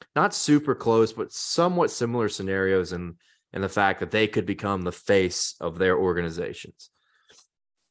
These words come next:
The third guy I like for a championship future is Eric Jones. And this is more of a value play. When you look at what is now Legacy Motor Club, the investments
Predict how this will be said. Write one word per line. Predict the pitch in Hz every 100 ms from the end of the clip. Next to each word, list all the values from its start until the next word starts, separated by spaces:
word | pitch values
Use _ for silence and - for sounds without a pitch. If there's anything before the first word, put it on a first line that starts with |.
| _ _ -
The | 113
third | - 147 170
guy | 151 139
I | 123
like | 113 110 101
for | 104
a |
championship | 92 107 104 120 110 117
future | - 104 95 - 90 90 _ _ _ _ _ _ _ _ _ _ 120
is | 110 -
Eric | 110 104 110 104 - -
Jones. | 98 101 87 - - - _ _ _ _ _ _ -
And | 98 98 92 92 -
this | 120 123
is | 143
more | 147 156
of | 156
a | 123
value | 92 104 95 92 87
play. | - 85 80 82 - _ _ _ _ _ _ _ _ _ _ _ -
When | 110
you | 110 110
look | 135 185 -
at | 120 113 113 - - _ _ _ _ -
what | 110
is | 110 107
now | 98
Legacy | 90 92 92 -
Motor | 92 92 98
Club, | - 90 82 90 - _ _ _ _ _ _ _ _ -
the | 101 117
investments | 113 92 113 120 - 92 82 - -